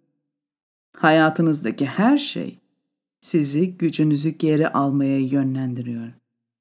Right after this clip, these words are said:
Bu da iki bin yirmi dört kodunun en temel mesajıdır. Tanya Gabriel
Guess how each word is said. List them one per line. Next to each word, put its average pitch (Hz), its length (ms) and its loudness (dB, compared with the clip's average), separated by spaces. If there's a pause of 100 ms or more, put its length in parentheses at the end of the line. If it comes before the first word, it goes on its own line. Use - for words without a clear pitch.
Bu 180 240 8
da 117 200 -6 (400)
iki 208 400 4
bin 254 160 8
yirmi 156 440 4
dört 175 280 2
kodunun 139 640 0 (460)
en 208 320 4
temel 160 500 2 (200)
mesajıdır. 135 880 -4 (1000)
Tanya 170 340 4
Gabriel 135 600 -4